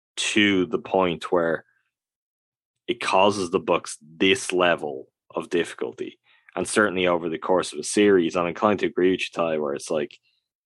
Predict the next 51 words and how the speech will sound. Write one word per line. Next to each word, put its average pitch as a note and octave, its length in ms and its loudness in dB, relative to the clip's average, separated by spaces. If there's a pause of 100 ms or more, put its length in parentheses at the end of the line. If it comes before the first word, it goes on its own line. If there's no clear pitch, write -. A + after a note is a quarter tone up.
(320)
well, D3+ 400 0
if C3 180 2
the D#3+ 80 0
rest A3+ 200 0
of B3 40 2
the G3 60 4
series D#3+ 400 2
play C3 320 4
out B2+ 100 4
in F#2+ 120 -6
some A#2+ 340 0
kind A2 320 4
of, G2 200 2 (680)
let's C3+ 140 2
say C#3 140 2
if C3 120 0
it's A2+ 140 -6
the A2+ 60 2
middle G#2 300 2
ground D3 320 2
of B2+ 80 -8
what A2+ 120 4
we G#2 80 -4
saw G#2+ 280 2
between G#2 300 -2
game F#2+ 240 2
one F#2+ 160 2
and F2+ 80 -2
game E2+ 240 -2
two, G#2 260 2
I'd F2+ 140 0
feel C3+ 180 2
very G#2+ 220 4
good F#2 220 2
about D#2+ 180 -2
the D#2+ 80 -6
Bucks E2 260 -6
winning G2+ 340 2
that. B1+ 220 -6 (460)
Now, F2+ 440 2 (720)
that A2+ 220 0
might A#2 320 2
be G2 140 2
where F2+ 140 4
it's E2+ 140 -2
like F2+ 200 -2
a E2+ 60 -4
six, - 320 -4
seven F2+ 280 2
game D#2 240 -6
series D#2+ 720 2